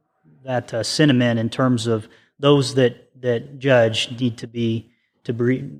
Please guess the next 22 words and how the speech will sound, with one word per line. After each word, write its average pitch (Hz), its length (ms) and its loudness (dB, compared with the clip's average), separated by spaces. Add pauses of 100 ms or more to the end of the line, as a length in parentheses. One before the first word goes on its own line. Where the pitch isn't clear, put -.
(140)
need 143 240 -4
to 127 100 2
actively 117 460 -4
be 110 160 -20
breeding 113 320 -4
livestock. 117 440 -4
And 123 100 -6
third 233 260 2
thing 143 200 2
I'd 123 120 -2
say 151 160 -2
on 135 120 0
that, 123 180 0
I, 127 160 0 (460)
I 147 100 -2
think 156 280 2
what 147 180 4
you 139 140 -6
consider 123 540 0
a 113 80 0
breeder 123 480 2
is, 117 360 -4